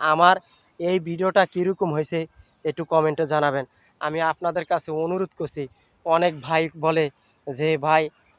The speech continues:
আপনি ভি-, ভিডিওগুলো বড় করে আলান, ভিডিও শর্ট বানান।" ভাই আমি কোনো দিন ভিডিও শর্ট বানাইতে পারি না,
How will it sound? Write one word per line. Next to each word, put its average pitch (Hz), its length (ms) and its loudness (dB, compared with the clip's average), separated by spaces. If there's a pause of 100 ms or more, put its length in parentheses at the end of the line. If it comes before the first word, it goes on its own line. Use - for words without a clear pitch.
(360)
আপনি 175 400 2 (480)
ভি-, 151 260 -12
ভিডিওগুলো 180 460 -2
বড় 165 280 2
করে 170 180 0
আলান, 127 200 0 (360)
ভিডিও 170 300 -2
শর্ট 151 300 0
বানান।" 165 280 4
ভাই 160 220 4
আমি 170 260 2
কোনো 175 260 0
দিন 185 180 0 (400)
ভিডিও 175 300 -2
শর্ট 147 300 -4
বানাইতে 170 320 0
পারি 156 220 2
না, 131 120 -4